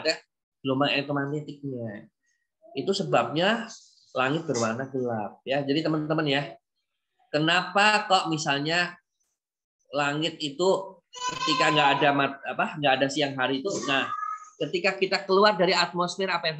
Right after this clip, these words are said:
terjadi coba? <clears throat> Walaupun di siang hari, kalau kita keluar dari atmosfer nih, Jess, gitu ya, kita keluar dari atmosfer, naik pesawat, pesawatnya pesawat ruang angkasa,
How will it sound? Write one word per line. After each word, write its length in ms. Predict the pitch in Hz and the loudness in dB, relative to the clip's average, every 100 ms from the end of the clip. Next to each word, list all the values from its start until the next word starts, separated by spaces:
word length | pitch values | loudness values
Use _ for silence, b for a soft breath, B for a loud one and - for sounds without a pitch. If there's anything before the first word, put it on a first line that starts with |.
| 151 | -6
terjadi 240 | 139 123 113 | -6 -6 -10
coba? 140 | 113 - _ _ - | -16 -20 _ _ -2
<clears throat> 240 | 220 - - _ _ _ _ _ - | -2 -2 -14 _ _ _ _ _ -2
Walaupun 380 | 143 170 170 196 | 4 6 6 4
di 100 | 185 | 2
siang 240 | 180 190 170 | 4 2 2
hari, 440 | 165 165 226 - | 2 2 2 -2
kalau 240 | - 165 165 | 0 2 2
kita 200 | 165 175 165 | 0 -6 -2
keluar 200 | 185 165 | 0 0
dari 140 | 165 | -2
atmosfer 360 | 156 180 185 170 | -6 -10 -8 -6
nih, 160 | 147 147 | -6 -4
Jess, 480 | 151 143 135 131 131 | 2 4 6 4 0
gitu 120 | 123 | -4
ya, 120 | 139 | -4
kita 160 | - - | -4 -12
keluar 200 | - 143 | -4 -2
dari 160 | 139 123 | 0 -2
atmosfer, 440 | 120 117 - 113 - _ _ _ _ | -4 -8 -14 -16 -16 _ _ _ _
naik 200 | 139 131 | -2 -2
pesawat, 480 | - 139 131 113 - _ _ _ _ _ | -2 2 2 2 -2 _ _ _ _ _
pesawatnya 520 | - 147 139 139 147 175 | -6 0 2 2 0 -4
pesawat 360 | 170 139 139 139 | -2 0 0 0
ruang 280 | 139 135 131 | 0 -2 -4
angkasa, 440 | 139 143 143 131 | -6 -6 -4 -8